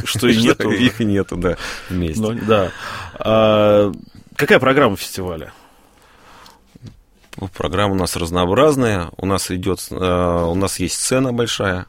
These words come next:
Speaker 2: А, идёт благотворительный, обязательно какой-нибудь в помощь какому-нибудь погибшему кузнецу или, э, не,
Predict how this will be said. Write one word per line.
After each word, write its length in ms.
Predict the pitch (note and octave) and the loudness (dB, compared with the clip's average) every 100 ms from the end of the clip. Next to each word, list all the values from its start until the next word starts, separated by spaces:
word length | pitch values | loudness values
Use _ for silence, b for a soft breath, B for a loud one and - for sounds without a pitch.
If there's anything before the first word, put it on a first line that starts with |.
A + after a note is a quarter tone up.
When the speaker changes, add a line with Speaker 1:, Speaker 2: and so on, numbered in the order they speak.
| _ B B B B B B | _ B B B B B B
Speaker 2:
А, 500 | F2+ F2 E2 D#2+ E2 | -4 -2 -2 -4 -4
идёт 460 | F2+ F#2+ G2+ F#2 - | -6 -2 -2 -2 -6
благотворительный, 1120 | F#2+ F#2 F2+ F2+ F#2 F2 F2 E2 E2 D#2 D2+ | -4 -2 -2 0 0 0 -2 -4 -2 -4 -6
обязательно 560 | E2 E2 F#2 F2 E2+ D#2 | -6 -4 -2 -2 -4 -8
какой-нибудь 540 | C#2+ - F2 E2 E2 | -8 -6 -4 -4 -6
в 80 | - | -8
помощь 400 | - F#2 E2 - B B B B B B B | -4 -2 -2 -6 B B B B B B B
какому-нибудь 440 | G2+ - G#2+ F2+ | -8 -2 -2 0
погибшему 580 | - A#2+ A2 - A2+ G#2 | 0 2 2 0 0 0
кузнецу 880 | A2 G#2 A2 - B2 A2+ G2 F2 E2+ | 0 0 -2 0 0 2 2 0 -4
или, 640 | - G2 F#2+ F#2+ F#2 E2+ - - | -4 -2 0 2 0 -2 -6 -10
э, 200 | F#2 F#2 | -6 -4
не, 220 | F2+ | -4